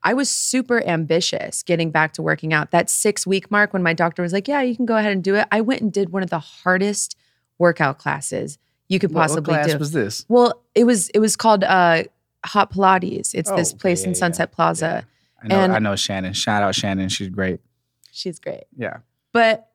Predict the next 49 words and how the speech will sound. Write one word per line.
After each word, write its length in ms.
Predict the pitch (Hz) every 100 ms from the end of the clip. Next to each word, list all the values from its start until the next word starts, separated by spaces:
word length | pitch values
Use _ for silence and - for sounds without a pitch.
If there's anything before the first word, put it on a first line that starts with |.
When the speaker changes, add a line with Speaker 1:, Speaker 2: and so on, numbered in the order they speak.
| -
Speaker 1:
I 100 | 254
mean, 240 | 269 262 -
I, 100 | 240
this 300 | 190 254 240
was 180 | 285 214
the 100 | 277 - _
first 380 | 254 254 330 -
exercise 600 | 247 247 320 311 302 294
I 100 | 262
did 340 | 196 233 233 180
post-baby. 1000 | 214 240 - - 262 370 180 147 98 - _ _ _ _ -
And 240 | 233 240 233
Speaker 2:
Yeah. 80 | 190
Speaker 1:
I 120 | 214
just, 220 | 220 247 -
every 320 | 220 214 247
day 200 | 226 220
I 40 | 180
was, 140 | 170
like, 160 | 170 -
trying 240 | 220 220
to 60 | 220
do 120 | 208
something 360 | 214 196 190
else, 180 | 175 147
trying 200 | - 202
to 60 | 208
do 100 | 190
something 320 | - 185 180
else 160 | 180 175
extreme. 580 | - - 220 208 185 165
And 160 | 165 -
I 100 | 175
was 140 | 180
just 220 | 180 170
super, 420 | - 233 220 185 - _ _ _ _ -
like 180 | 175
I 40 | 185
said, 200 | 202 175
am-, 180 | 160 -
ambitious. 600 | 170 165 175 - 156 -
And 260 | 160 160 147
I 100 | 175
ended 200 | 214 208
up 120 | 220 202 _ _
getting 300 | 180 190 -
injured 420 | 180 175 170 127 - _
a 60 | 160
lot. 340 | 165 165 -